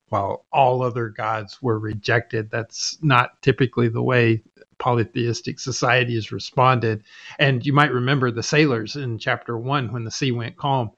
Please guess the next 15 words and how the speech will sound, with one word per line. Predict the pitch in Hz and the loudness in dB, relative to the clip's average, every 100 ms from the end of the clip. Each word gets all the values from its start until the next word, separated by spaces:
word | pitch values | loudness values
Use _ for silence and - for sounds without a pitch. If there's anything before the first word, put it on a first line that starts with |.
| - - - | -18 -20 2
they | 139 | 4
had | 123 120 | 6 2
called | - 135 123 | 2 2 2
out | 127 123 | 0 0
to | - | -4
God, | 110 104 101 101 | -4 -2 -2 -6
to | - 110 | -16 -10
Yahweh, | 113 117 98 101 120 | -2 -2 -2 -8 -8
and | 117 | -6
then | 120 | -6
sacrificed | 101 - 127 123 135 - 123 110 - | -6 0 2 2 -2 -4 -6 -6 -8
to | 120 | -10
and | 107 104 | -10 0
worshiped | 143 156 - 123 - | 2 2 0 -6 -6
God, | 107 107 113 | -6 -6 -8